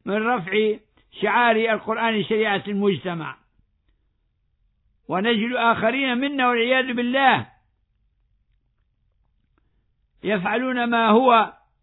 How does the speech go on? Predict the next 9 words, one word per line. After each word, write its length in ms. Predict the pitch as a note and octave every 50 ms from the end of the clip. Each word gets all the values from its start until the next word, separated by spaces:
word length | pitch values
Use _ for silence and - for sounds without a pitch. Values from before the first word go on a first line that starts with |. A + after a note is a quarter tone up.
| _ _ _ _ _ _ _ _ _ _ _ _ _ _ -
أشنع 440 | G#3+ A#3 F3+ - A3+ A#3 G#3+ A3 A3+
من 200 | A3 A3 G#3 G#3
ذلك، 520 | A3+ C4 C4+ B3 A3+ G3+ D#3 - - - _ _ _ _ _ _ _ _ _ _ _ _ _ _ _ _ _ _ _ _ _ _ _ _ _ _ _ _
تجدهم 840 | D3+ E3+ F3+ F3+ A3+ C4+ C4+ C4+ C4 C4 B3 C4 D4 D4+ D4 A#3+ - _ _ _ _ _ _ _ _ _ _ _ _ _ _ _ _ _ _ _ _ _ _ _ _ _ _ _ _ _ _ _ _ _ _ _ _ _ _ _ _
يت-، 260 | - F#3+ G#3 A3+ - B3+ A#3 A#3 B3
يت-، 480 | - A3+ A3+ A3+ A3+ A#3 G#3 - _ _
يتولون 880 | F#3+ A3 A3 A3+ A3+ - A#3+ A#3 A#3 A#3 A#3 A#3 A#3+ C#4 C#4 C#4 C#4 C#4 C#4+ D4+ D#4+ E4+ - _ _ _ _ _ _ _ _ _ _ _ _ _ _ _ _ _ _ _ _ _
محاربة 1080 | F3 F#3 G#3 F#3 - - A3+ A#3+ B3 C4+ D#4 D#4 D4 C4+ A#3+ - - A#3 G#3 F#3 D#3+ - _ _ _ _ _ _ _ _ _ _ _ _ _ _ _ _ _ -
الدين 640 | G#3+ G#3 F#3 F3 F#3+ C4 D4 D4+ D#4 E4+ F4 D4 A#3